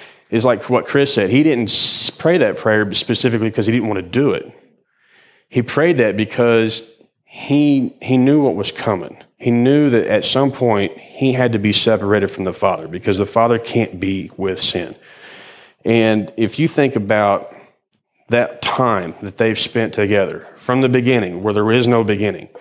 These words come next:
there's been no separation. Do you, have, have you loved somebody so much that when you have that separation from them, that you can't physically be with them, touch them, or see them,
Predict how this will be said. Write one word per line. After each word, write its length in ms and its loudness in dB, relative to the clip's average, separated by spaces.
there's 140 0
been 340 0
no 180 4
separation. 840 -2
Do 80 -6
you, 460 -2
have, 160 0
have 220 2
you 160 -2
loved 320 2
somebody 380 0
so 280 0
much 360 2
that 120 -2
when 160 -2
you 140 2
have 320 0
that 160 0
separation 680 0
from 220 -4
them, 440 -2
that 180 -2
you 60 4
can't 340 0
physically 460 0
be 180 0
with 200 0
them, 120 2
touch 300 0
them, 220 -2
or 40 -4
see 260 2
them, 240 0